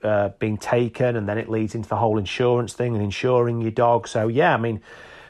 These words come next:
I, I suppose it's just like us, isn't it? If we, if we spend good money on ourselves on something, we want to look after it, no matter what that may be. And you're certainly going to do that with your dog.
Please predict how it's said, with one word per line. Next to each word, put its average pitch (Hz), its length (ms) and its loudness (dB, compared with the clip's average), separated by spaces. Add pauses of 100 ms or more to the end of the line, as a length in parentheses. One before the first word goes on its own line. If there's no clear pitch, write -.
(160)
I, - 260 -8
I 123 80 0
suppose 120 420 0
it's - 80 -8
just 131 240 -2
like 117 240 2
us, 143 100 4
isn't 135 120 0
it? - 120 0
If - 140 -4
we, 143 100 -6
if - 160 -4
we 127 60 -2
spend 123 360 -2
good 110 160 -2
money 117 200 0
on 113 100 0
ourselves 120 540 2
on 110 120 0
something, 127 540 -4
we 120 120 0
want 120 240 0
to 117 80 -2
look 113 220 0
after 143 320 0
it, 160 220 2
no 113 140 -2
matter 113 160 2
what 117 220 2
that 120 180 0
may 113 160 0
be. 127 300 -2
And 123 140 -4
you're 127 120 -2
certainly 143 420 0
going 131 220 0
to - 80 -8
do 139 200 0
that - 300 0
with 131 160 0
your 120 100 0
dog. 135 300 2